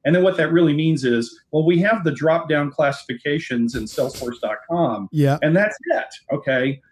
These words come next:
Speaker 1: It, it, it's not really a sales process. It's just an opportunity qualifi-, you know, opportunity
Speaker 2: Yeah.
Speaker 1: classification system.
Speaker 2: Yeah, I concur.
Speaker 1: Yeah,
Speaker 2: The,
Speaker 1: so
Speaker 2: the,
Speaker 1: I
Speaker 2: the
Speaker 1: think
Speaker 2: other
Speaker 1: there's
Speaker 2: thing,
Speaker 1: a lot of work that can be done there
Speaker 2: the,
Speaker 1: as well.
Speaker 2: the book that, uh, and I've said this before to some of our authors, is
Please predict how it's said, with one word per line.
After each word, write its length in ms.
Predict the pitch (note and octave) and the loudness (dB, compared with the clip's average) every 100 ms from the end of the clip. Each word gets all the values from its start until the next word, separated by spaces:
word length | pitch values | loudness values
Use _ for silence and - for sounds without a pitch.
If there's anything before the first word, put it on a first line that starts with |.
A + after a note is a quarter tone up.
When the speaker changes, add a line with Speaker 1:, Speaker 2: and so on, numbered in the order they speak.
| _ _ | _ _
Speaker 1:
It, 180 | D#3+ E3 | -4 -2
it, 160 | D3 F3 | -4 -6
it's 140 | E3+ | -4
not 220 | G#3 A#3 F3 | -2 0 2
really 300 | G3+ A3 C#3+ | 2 4 2
a 60 | |
sales 320 | C3+ D3 C#3+ - | 0 0 0 0
process. 480 | D3 F#3 C3+ A#2+ | 0 0 -2 -4
It's 120 | C3+ - | -8 -8
just 180 | C#3+ D3 | -8 -6
an 80 | A#2+ | -2
opportunity 680 | C#3+ D#3+ D3+ D3+ C#3 A#2+ - | -2 -2 -4 -2 -2 -4 -2
qualifi-, 400 | B2+ A#2+ A#2+ A#2 - | -2 -2 -4 -10 -6
you 80 | |
know, 160 | A#2 A2+ | -4 -2
opportunity 460 | B2+ B2+ C#3 C#3 B2+ | -4 -6 -8 -6 -6
Speaker 2:
Yeah. 60 | A#2+ | -4
Speaker 1:
classification 680 | A#2+ C#3+ B2+ - C3+ F#3 - _ _ _ | -2 0 0 -4 -8 -10 -12 _ _ _
system. 240 | _ - | _ -14
Speaker 2:
Yeah, 260 | D3+ D3 D#3 | -2 0 2
I 100 | C#3+ | 0
concur. 500 | - C#3 - C3 B2 - _ _ _ _ _ | 0 -4 -2 -4 -4 -10 _ _ _ _ _
Speaker 1:
Yeah, 200 | B3 - | -2 -2
Speaker 2:
The, 40 | A#3+ | 0
Speaker 1:
so 140 | F3 | 2
Speaker 2:
the, 60 | F3+ | 4
Speaker 1:
I 80 | F#3+ | 4
Speaker 2:
the 60 | |
Speaker 1:
think 120 | B3 C#4+ | 4 2
Speaker 2:
other 20 | |
Speaker 1:
there's 120 | F3 | 2
Speaker 2:
thing, 120 | D#3+ | 2
Speaker 1:
a 40 | C3 | 0
lot 160 | C3+ | -2
of 80 | C3+ C#3 | -6 -8
work 120 | C3 - | -10 -12
that 100 | - | -12
can 100 | A#2 | -6
be 100 | A2+ | -6
done 240 | G#2 G2+ | -6 -8
there 180 | G2+ G2 | -8 -2
Speaker 2:
the, 40 | F3 | -2
Speaker 1:
as 140 | - | -2
well. 200 | - G#2+ - | -14 -20 -6
Speaker 2:
the 100 | D3+ | -4
book 340 | C#3 A#3 A#3+ | 0 0 0
that, 200 | G#3 G#3 - | -4 -2 -4
uh, 100 | D3+ | -4
and 120 | D#3 D3 | -2 -2
I've 80 | - | -2
said 240 | E3+ C#3+ | -4 -2
this 140 | D3+ | -4
before 360 | - C#3 E3+ F#3 | -4 -6 0 0
to 60 | - | -2
some 160 | - D3 | -4 -2
of 80 | |
our 180 | C3+ C3 | -2 -2
authors, 420 | C3 A#2+ C#3 A#2+ _ _ _ _ _ | -4 -4 -6 -6 _ _ _ _ _
is 520 | C#3 C3 C3 B2+ - | -4 0 0 -2 -6